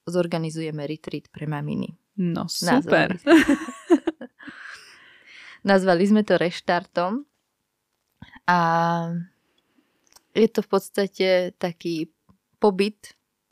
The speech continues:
Speaker 1: počas predĺženého víkendu na Smolenickom zámku
Speaker 2: Mhm.
Speaker 1: v lone prírody.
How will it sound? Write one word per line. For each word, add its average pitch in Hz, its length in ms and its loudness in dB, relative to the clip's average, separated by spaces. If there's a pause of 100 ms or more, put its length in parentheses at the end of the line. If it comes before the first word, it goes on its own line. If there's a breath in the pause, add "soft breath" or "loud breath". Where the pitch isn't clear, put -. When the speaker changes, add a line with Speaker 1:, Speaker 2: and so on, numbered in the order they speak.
(840 loud breath)
Speaker 1:
počas 196 320 -2
predĺženého 185 680 0
víkendu 175 580 -2
na 170 120 -2
Smolenickom 180 680 -4
zámku 180 500 6
Speaker 2:
Mhm. 190 80 2
Speaker 1:
v 214 40 0
lone 175 300 -2
prírody. 175 580 -4